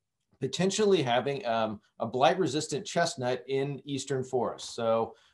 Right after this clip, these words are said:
um, it will be interesting to see what develops with this over the coming years. So, uh, from the arborist perspective, I always go back to this of, you know, how we've talked about this plant as a forested species. We've talked about it as on the ecological level.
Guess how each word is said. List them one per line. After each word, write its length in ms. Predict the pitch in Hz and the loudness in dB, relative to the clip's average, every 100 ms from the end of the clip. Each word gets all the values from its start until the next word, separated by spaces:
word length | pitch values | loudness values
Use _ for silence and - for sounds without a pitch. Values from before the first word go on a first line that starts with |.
| _ - | _ -4
um, 160 | 117 | -2
it 80 | 135 | 4
will 120 | 160 | 4
be 120 | 156 | 6
interesting 300 | 170 170 185 | 4 2 -4
to 80 | 160 | -6
see 140 | - 151 | -2 -2
what 180 | 143 | -2
develops 440 | 135 113 110 - - | -2 -2 -2 -4 -12
with 120 | 98 | -8
this 300 | 107 104 - - | -6 -6 -8 -10
over 220 | 110 110 | -6 -6
the 100 | 107 | -6
coming 280 | 107 101 110 | -6 -6 -6
years. 300 | 135 120 90 | -6 -8 -8
So, 420 | - 165 165 160 - - - _ _ 170 | 0 6 6 6 -2 -20 -20 _ _ 6
uh, 160 | 180 | 6
from 240 | 175 226 226 | 6 4 4
the 100 | 214 | 4
arborist 460 | 226 269 262 - | 4 4 2 0
perspective, 560 | 180 - - - 202 180 | -2 0 4 6 6 6
I 80 | 165 | 8
always 220 | 190 196 | 8 8
go 120 | 190 | 6
back 280 | 165 160 165 | 6 4 4
to 100 | - | 0
this 360 | 139 151 170 151 | 4 4 2 0
of, 300 | 123 120 - _ _ - | 0 0 -8 _ _ -4
you 100 | 143 | 2
know, 140 | 139 | 2
how 440 | - 170 214 220 139 | 2 4 4 2 -2
we've 300 | 143 127 - | -4 -6 -2
talked 280 | 196 226 | 2 4
about 260 | 214 175 - | 6 6 4
this 140 | 151 | 2
plant 280 | - 143 135 | -4 -2 -2
as 80 | 123 | -2
a 60 | 113 | -4
forested 460 | - 127 120 113 | 0 0 0 -6
species. 420 | - 113 110 151 165 | -8 -8 -6 -6 -8
We've 120 | - | -2
talked 240 | 143 139 | 0 0
about 240 | 127 127 139 | 4 4 4
it 80 | |
as 220 | 143 123 - | 2 0 -4
on 140 | 117 | -8
the 160 | 104 104 | -6 -6
ecological 640 | 107 110 101 98 98 101 | -6 -2 -2 -4 -6 -4
level. 400 | 101 104 160 175 | -2 -2 -4 -8